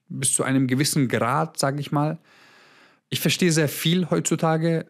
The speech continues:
ähm, kann sehr vieles nachvollziehen, be-, beide Seiten immer, beide Seiten, also das meine ich mit, ich verstehe sehr viel, ich kann beide Seiten sehr nachvollziehen.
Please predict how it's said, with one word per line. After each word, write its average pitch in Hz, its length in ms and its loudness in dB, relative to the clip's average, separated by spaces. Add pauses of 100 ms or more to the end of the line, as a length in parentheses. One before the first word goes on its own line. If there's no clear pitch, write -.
ähm, 123 360 2
kann 131 260 2
sehr 135 220 2
vieles 143 360 0
nachvollziehen, 147 1000 0
be-, 123 140 -2 (120)
beide 143 380 0
Seiten 139 340 0
immer, 156 280 2
beide 131 280 0
Seiten, 143 320 0
also 123 160 0
das 123 180 -2
meine 127 200 2
ich 127 100 -2
mit, 123 140 0
ich - 80 -12
verstehe 123 240 -2
sehr 117 100 0
viel, 127 180 2
ich 113 120 -4
kann 120 260 0
beide 131 240 0
Seiten 131 320 2
sehr 117 140 2
nachvollziehen. 139 680 -2